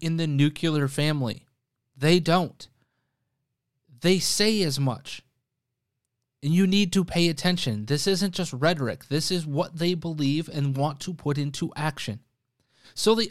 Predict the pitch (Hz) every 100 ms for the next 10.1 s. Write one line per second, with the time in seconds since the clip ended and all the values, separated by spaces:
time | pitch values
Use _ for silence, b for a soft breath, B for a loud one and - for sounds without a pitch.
0 | - 175 226 247 208 147 147 143 139 135
1 | 127 139 139 123 113 117 160 - - _
2 | _ _ _ _ - 175 143 139 123 127
3 | 156 151 - 151 151 165 156 135 147 143
4 | 139 131 131 147 170 165 131 123 113 170
5 | 151 104 _ _ _ _ _ _ _ _
6 | - 220 _ _ _ _ _ _ _ _
7 | _ _ _ _ _ _ _ _ _ _
8 | _ _ _ _ _ _ _ _ _ 147
9 | 139 247 294 269 226 185 185 185 - -